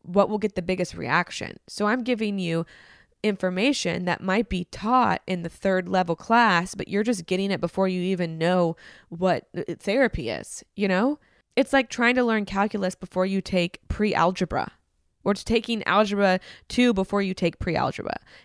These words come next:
It doesn't make sense and you're confused. The information might not be wrong, but you don't know how to make sense of it. So I think there's a lot of power in, like, is the general public equipped to just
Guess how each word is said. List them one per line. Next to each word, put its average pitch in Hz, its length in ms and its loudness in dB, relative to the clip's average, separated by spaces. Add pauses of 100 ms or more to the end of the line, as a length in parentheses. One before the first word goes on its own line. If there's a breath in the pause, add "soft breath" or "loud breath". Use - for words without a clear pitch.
(120 loud breath)
It 190 180 -4
doesn't 208 280 2
make 202 160 -4
sense 285 340 -2
and 202 160 -2
you're 185 100 -6
confused. 226 720 -2 (340 soft breath)
The 175 160 -4
information 190 640 -2
might - 220 -8
not 95 240 -8
be 143 160 -6
wrong, 208 560 0 (320 soft breath)
but 208 180 2
you 202 140 -4
don't 196 240 0
know 202 80 -2
how 202 120 -2
to 196 60 -2
make 165 220 -8
sense 165 320 -10
of - 80 -10
it. - 220 -6 (260)
So 208 120 0
I 208 60 4
think 226 160 -4
there's 202 140 -4
a 185 80 -4
lot 185 240 0
of 220 120 -2
power 185 380 -2
in, 180 160 -4
like, 165 240 -4 (560 loud breath)
is 247 280 4
the 214 80 -2
general 190 540 -2
public 180 640 -2
equipped - 500 0
to 196 100 -2
just 190 240 -4